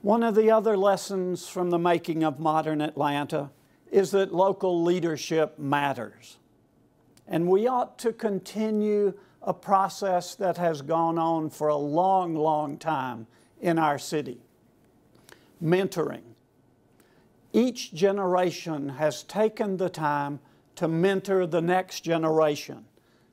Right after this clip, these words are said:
to make it accept its responsibility to be part of the Atlanta Way.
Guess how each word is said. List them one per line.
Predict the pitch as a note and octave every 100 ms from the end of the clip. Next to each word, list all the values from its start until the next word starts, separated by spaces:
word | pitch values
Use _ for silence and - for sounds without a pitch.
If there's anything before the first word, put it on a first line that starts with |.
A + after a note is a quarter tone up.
| _
to | F3
make | D#3+ E3+ E3 -
it | E3+ E3+ - _ _ _ _ _ _ _
accept | D#3+ D#3 - F3+ E3+ - -
its | G3 G3 F3+
responsibility | E3+ - E3 D#3+ - D3+ C#3 D#3 D3+ C#3+ C#3+ C3 - _ _ -
to | E3
be | C#3 E3+
part | E3 E3+ D3 C3 - _
of | D3+ C3+
the | D#3 D3
Atlanta | C#3 D3 D3 C#3+ C#3+
Way. | C#3+ D3+ A#2+